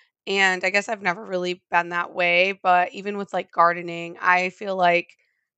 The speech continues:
I'm not that good of a gardener. I don't know a ton, but, like, half of my page has become gardening. And I think a lot of people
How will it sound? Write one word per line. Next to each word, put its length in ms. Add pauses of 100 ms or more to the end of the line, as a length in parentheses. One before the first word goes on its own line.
(180)
I'm 240
not 460 (200)
that 240
good 160
of 140
a 60
gardener. 560
I 80
don't 280
know 300
a 60
ton, 640 (640)
but, 140
like, 200
half 320
of 100
my 140
page 300
has 140
become 280
gardening. 380
And 80
I 80
think 200
a 60
lot 180
of 120
people 640